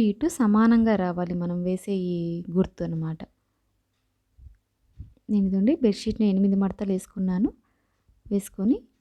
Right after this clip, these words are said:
గుర్తు పెట్టుకుంటున్నాను. ఒక్కసారి చూడండి, ఇలా అన్నమాట.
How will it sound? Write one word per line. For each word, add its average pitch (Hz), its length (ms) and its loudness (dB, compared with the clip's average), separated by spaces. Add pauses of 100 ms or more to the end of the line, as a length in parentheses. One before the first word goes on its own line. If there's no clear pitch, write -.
(1300)
గుర్తు 240 280 2
పెట్టుకుంటున్నాను. 170 720 -8 (320)
ఒక్కసారి 208 480 0
చూడండి, 220 360 2 (220)
ఇలా 196 200 4
అన్నమాట. 170 340 -6